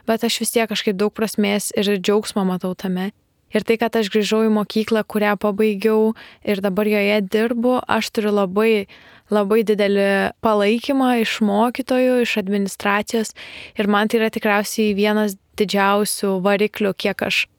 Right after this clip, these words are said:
kad žinau, kad atėjus manęs laukia ir kad, e, laukia ne tik vaikai, bet ir, e, mokytojai. Ir jie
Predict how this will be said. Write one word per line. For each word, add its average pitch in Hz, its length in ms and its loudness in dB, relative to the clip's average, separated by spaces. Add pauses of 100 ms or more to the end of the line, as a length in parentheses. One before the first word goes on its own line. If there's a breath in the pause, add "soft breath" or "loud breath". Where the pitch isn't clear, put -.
(260)
kad 220 160 0
žinau, 214 240 2
kad 220 160 0
atėjus 226 480 0
manęs 202 480 0
laukia 208 720 2
ir 208 240 -2
kad, 196 240 -4 (160)
e, 196 120 0 (440 loud breath)
laukia 208 320 2
ne 214 160 2
tik 254 160 -2
vaikai, 240 320 0
bet 202 360 -2
ir, 196 200 0
e, 196 120 0 (120)
mokytojai. 220 680 0 (400)
Ir 214 160 0
jie 208 280 2